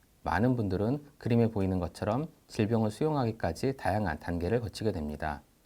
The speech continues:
크게 질병을 수용하는 단계는 부정, 분노, 협상, 우울, 수용입니다. 수용하기까지 각각 겪는 순서는 다를 수 있습니다. 예를 들어 어떤 분들은 우울을 먼저 겪기도 하고 부정을 가장 나중에 느끼기도 합니다.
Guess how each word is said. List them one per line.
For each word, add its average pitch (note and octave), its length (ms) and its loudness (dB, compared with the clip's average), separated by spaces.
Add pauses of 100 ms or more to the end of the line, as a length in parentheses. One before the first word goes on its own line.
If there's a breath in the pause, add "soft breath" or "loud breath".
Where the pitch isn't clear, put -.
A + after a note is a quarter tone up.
(100)
크게 F3+ 220 4
질병을 B2 440 6
수용하는 C#3+ 420 2
단계는 G2 520 0
부정, G2+ 460 0 (160)
분노, G2+ 480 0 (100)
협상, F2+ 540 -2 (180)
우울, G2+ 380 2
수용입니다. F2 760 0 (760 soft breath)
수용하기까지 E3 800 4
각각 - 340 0
겪는 G#2+ 320 2
순서는 C#3+ 340 0
다를 G#2+ 260 0
수 - 120 -2
있습니다. D#2+ 680 -2 (360)
예를 F#2 220 2
들어 A2 320 0 (260 loud breath)
어떤 D3 320 4
분들은 B2 300 4
우울을 A2 440 6
먼저 F#2 260 0
겪기도 F#2 340 -2
하고 A2+ 520 0 (240 loud breath)
부정을 A#2 340 2
가장 A2+ 380 -2
나중에 G2 420 0
느끼기도 F#2+ 460 -4
합니다. E2 440 -4